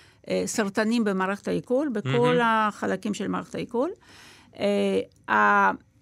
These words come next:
Speaker 1: אה, ש-, כאילו, אה, תדירות של השתייה או כמות של השתייה.
Speaker 2: מהמם.
Speaker 1: ואחרי שהם עקבו אחרי, אחריהם בערך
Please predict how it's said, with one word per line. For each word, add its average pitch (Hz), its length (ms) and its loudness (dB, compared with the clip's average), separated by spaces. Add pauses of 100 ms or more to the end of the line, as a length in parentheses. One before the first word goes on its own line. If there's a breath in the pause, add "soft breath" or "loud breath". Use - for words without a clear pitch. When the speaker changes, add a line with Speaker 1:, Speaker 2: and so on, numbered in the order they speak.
(1000)
Speaker 1:
אה, 208 40 -2 (420)
ש-, - 180 -6 (200)
כאילו, 208 600 2
אה, 170 320 -2 (300)
תדירות 208 540 4
של 370 180 0
השתייה 349 460 2 (920)
או 220 140 0
כמות 247 320 2
של 202 140 -2
השתייה. 170 400 -6 (460)
Speaker 2:
מהמם. 135 300 -4 (800 loud breath)
Speaker 1:
ואחרי 208 1160 0
שהם 349 220 -2
עקבו 247 340 2
אחרי, 196 580 -2
אחריהם 175 480 -2
בערך 180 460 -6